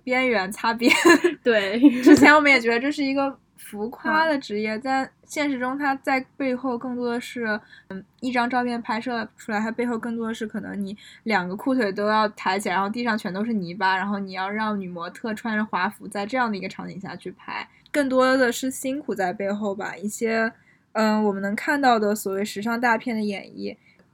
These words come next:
Speaker 1: 你翻过那一页纸，只是仅仅的几秒钟，但是它可能背后花了两三个小时或者一整天去拍摄。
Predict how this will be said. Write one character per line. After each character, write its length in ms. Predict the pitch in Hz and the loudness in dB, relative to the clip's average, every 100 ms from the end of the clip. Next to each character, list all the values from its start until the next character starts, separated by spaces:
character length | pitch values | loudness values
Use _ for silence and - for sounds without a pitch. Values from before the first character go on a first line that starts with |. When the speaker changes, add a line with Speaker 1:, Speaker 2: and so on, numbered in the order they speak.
| _ | _
Speaker 1:
你 140 | 208 | -4
翻 280 | 202 240 262 | 2 2 4
过 180 | 285 240 | 0 -2
那 140 | 240 | -2
一 180 | 220 226 | -4 -2
页 280 | 269 247 220 | 0 0 -2
纸， 380 | - - - - | -8 -12 -12 -12
只 120 | - 185 | -8 -8
是 220 | 202 226 | -4 -4
仅 220 | 208 202 | -2 -2
仅 100 | 214 | -2
的 60 | 196 | -6
几 160 | - | -8
秒 240 | 190 185 170 | -6 -6 -6
钟， 240 | 160 175 | -10 -8
但 120 | 214 | -6
是 80 | 220 | -4
它 120 | 233 | -4
可 100 | 220 | -6
能 100 | 190 180 | -8 -6
背 120 | 214 | -4
后 200 | 220 208 | -2 -2
花 240 | 208 208 | 0 0
了 80 | 202 | 0
两 180 | 202 180 | -2 -6
三 160 | - | -4
个 80 | 202 | -4
小 180 | 214 180 | -4 -6
时 140 | 196 | -8
或 140 | 208 208 | -8 -6
者 80 | 180 | -6
一 160 | 202 | -8
整 200 | 208 170 - | -8 -10 -12
天 200 | 180 196 | -12 -12
去 120 | 196 | -12
拍 240 | - 165 | -14 -18
摄。 260 | 196 190 | -16 -18